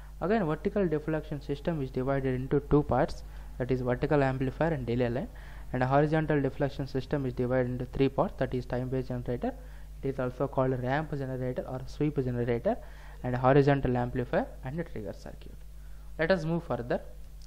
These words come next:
C R T. What is C R T? C R T is very, very important in case of a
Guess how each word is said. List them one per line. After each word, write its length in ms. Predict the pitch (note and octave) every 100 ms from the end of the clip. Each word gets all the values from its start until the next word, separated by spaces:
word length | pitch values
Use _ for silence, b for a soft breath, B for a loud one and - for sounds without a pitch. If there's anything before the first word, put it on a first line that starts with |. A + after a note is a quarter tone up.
| -
C 240 | - - D3
R 100 | A#2+
T. 160 | - - B B B B
What 260 | C3+ D#3+ F#3+
is 140 | A3+
C 200 | - B2+
R 100 | B2
T? 120 | B2+ - -
C 200 | G3 G#3
R 120 | G3+
T 220 | G3+ G3
is 80 | D3+
very, 340 | C#3 C3 D#3
very 220 | D#3 D3+
important 460 | C#3+ B2+ B2+ B2+ G#3
in 180 | C3 B2
case 220 | B2 B2
of 160 | A2+
a 100 | -